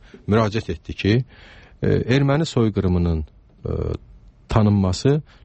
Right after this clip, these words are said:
Türkiyə-Ermənistan münasibətlərində, e, inkişafa mane olardı. Yəni, e, bütün ideologiyası, soyqırımın tanınması və, e,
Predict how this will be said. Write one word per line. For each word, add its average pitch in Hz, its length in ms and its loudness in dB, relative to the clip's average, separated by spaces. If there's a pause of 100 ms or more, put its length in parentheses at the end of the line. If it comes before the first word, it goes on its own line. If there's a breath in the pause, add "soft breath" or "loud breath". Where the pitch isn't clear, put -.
Türkiyə-Ermənistan 90 960 0
münasibətlərində, 82 1080 0 (560 soft breath)
e, 85 460 -2
inkişafa 98 720 0
mane 80 300 0
olardı. 76 500 -10 (460)
Yəni, 113 300 0 (680 soft breath)
e, - 20 -4 (380)
bütün 170 220 2
ideologiyası, 85 800 -8
soyqırımın 92 540 -2
tanınması 80 680 0 (500)
və, 85 140 2 (340)
e, 73 40 -8